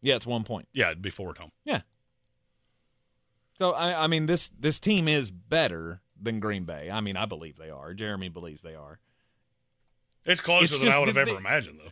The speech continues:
Speaker 1: and, and like I said, I'll reiterate again. I think you're going to see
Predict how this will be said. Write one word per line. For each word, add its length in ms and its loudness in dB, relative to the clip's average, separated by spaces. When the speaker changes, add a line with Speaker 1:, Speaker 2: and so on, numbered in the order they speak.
Speaker 1:
and, 300 0
and 180 2
like 220 0
I 20 -6
said, 260 0
I'll 180 2
reiterate 600 0
again. 300 -8
I 160 -2
think 320 -2
you're 120 2
going 280 2
to 80 -2
see 360 0